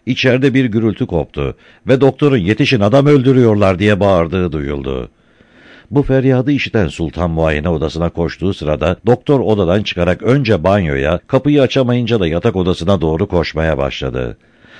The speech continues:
"Hastayım." diye gelen genç de elinde bir tabanca ile onu takip ediyordu. Genç tetiği çekmesine rağmen tabanca ateş almayınca yeni bir şarjör sürüp ileri atıldı.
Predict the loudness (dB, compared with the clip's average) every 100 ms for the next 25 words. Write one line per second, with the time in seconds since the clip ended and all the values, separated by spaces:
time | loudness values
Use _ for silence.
0 | -16 -2 -2 2 2 2 2 2 2 0
1 | 0 -2 -2 -2 -2 -2 -2 -2 -2 -2
2 | 0 2 0 0 -2 0 0 -2 -2 -2
3 | -4 -6 -4 -4 -6 -6 -8 -10 _ _
4 | -20 -10 0 2 2 -2 -2 -2 0 -2
5 | 0 -4 0 2 2 2 0 -2 0 0
6 | 0 0 0 -2 0 0 0 -2 0 0
7 | 2 2 0 0 0 0 2 -2 -2 -4
8 | -2 -2 0 0 -2 -4 -6 -4 -6 -8